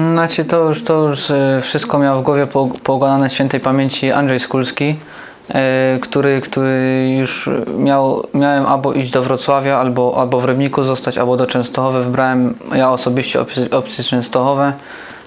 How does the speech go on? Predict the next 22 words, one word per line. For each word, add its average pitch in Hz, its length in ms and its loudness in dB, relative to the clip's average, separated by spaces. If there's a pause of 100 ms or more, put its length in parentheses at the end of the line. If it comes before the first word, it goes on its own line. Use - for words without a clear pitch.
e, 123 260 0
ponieważ 127 500 0
tam 131 260 2
już 127 120 0
rozmawiałem 131 480 2
z 120 60 -6
prezesem 127 400 0
Marianem 131 340 2
Maślanką 127 560 0
i 127 80 2
to 123 300 0 (100)
za 135 220 2
jego, 131 400 2
za 127 160 0
jego 127 320 2
zasługą 123 480 0
po 120 100 -2
prostu, 123 540 -2 (440)
e, - 20 -6 (720)
tutaj 127 260 0
się 127 120 -4
znalazłem. 120 460 -2